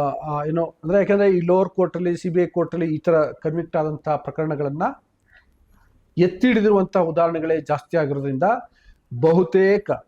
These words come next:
ಜನಾರ್ದನ್ ರೆಡ್ಡಿ ಜೈಲಿನಲ್ಲೇ ಇನ್ನು ಏಳು ವರ್ಷ ದುಡ್ಬೇಕಾಗಿರೋದು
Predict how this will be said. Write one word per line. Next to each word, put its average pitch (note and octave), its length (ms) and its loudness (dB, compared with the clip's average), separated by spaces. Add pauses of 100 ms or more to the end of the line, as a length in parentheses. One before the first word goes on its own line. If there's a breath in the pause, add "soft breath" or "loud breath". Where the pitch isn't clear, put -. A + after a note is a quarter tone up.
(460)
ಜನಾರ್ದನ್ E3 600 0
ರೆಡ್ಡಿ D#3 720 -2
ಜೈಲಿನಲ್ಲೇ E3+ 920 0 (380)
ಇನ್ನು F#3 200 4
ಏಳು E3+ 320 4
ವರ್ಷ E3 200 -2
ದುಡ್ಬೇಕಾಗಿರೋದು D3+ 1200 -2